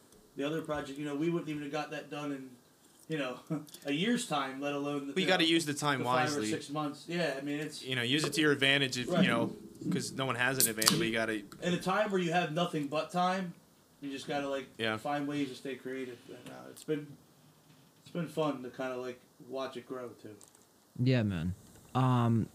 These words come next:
Speaker 3: yeah, it, it, it has been exciting, but it, it just goes back to, you know, um, you know, everyone here has, has, you know, that something new coming,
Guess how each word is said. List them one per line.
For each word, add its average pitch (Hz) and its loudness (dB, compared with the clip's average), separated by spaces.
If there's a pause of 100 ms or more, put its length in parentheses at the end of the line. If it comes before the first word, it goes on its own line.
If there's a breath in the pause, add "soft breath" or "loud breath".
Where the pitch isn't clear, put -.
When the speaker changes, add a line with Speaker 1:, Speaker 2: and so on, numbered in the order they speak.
(120)
Speaker 3:
yeah, 147 6
it, 123 4
it, 123 0
it 139 6
has 156 6
been 135 6
exciting, 113 2 (520 loud breath)
but 147 6
it, 131 6
it 156 6
just 170 4
goes 160 6
back 139 4
to, 131 4
you 117 4
know, 98 2 (440)
um, 107 2 (480)
you 113 2
know, 95 2 (420)
everyone 139 4
here 139 6
has, 113 2
has, 110 0 (100)
you 123 2
know, 107 4
that 104 0 (1080 loud breath)
something 196 8
new 160 8
coming, - 2